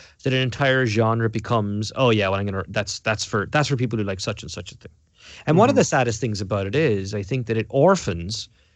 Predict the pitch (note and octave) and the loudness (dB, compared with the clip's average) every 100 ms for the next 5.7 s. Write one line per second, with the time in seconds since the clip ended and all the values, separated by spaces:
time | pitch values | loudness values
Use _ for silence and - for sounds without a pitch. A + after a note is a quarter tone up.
0 | _ - C#3+ A#2 A#2 A2 A#2+ A2 F#2+ A#2 | _ -4 0 0 0 0 2 2 2 0
1 | G2+ A#2+ G2 G#2+ G#2 G2+ G2+ - - A2+ | 0 0 0 0 0 -2 -6 -6 -2 0
2 | G#2+ - B2 A2+ A2 G#2+ G#2 G#2+ F3+ D#3+ | 0 -2 0 2 2 0 0 0 0 0
3 | F#2+ F#2 _ _ _ A2+ G#2+ G#2+ A2+ G2+ | -2 -8 _ _ _ 2 2 2 0 -2
4 | A2 A#2 A2 A2 G#2 A2 - G#2+ G#2 G#2 | 0 2 0 -2 -2 -2 -2 -2 -2 -2
5 | A2 G2 G2 A2+ A2 G#2+ G#2+ | -2 -4 -4 -2 0 -2 -6